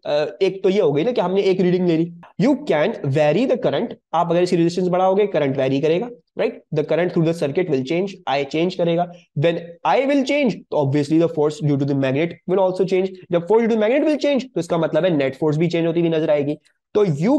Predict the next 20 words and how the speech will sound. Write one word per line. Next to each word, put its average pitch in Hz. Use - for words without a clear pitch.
can 214
basically 165
vary 156
the 285
current, 160
get 190
many 226
net 180
forces 156
out, 160
उसमें 190
से 208
वेट 180
सब्ट्रैक्ट 175
करके 170
मैग्नेटिक 156
फोर्स 170
निकालोगे, 135
और 170
फिर 208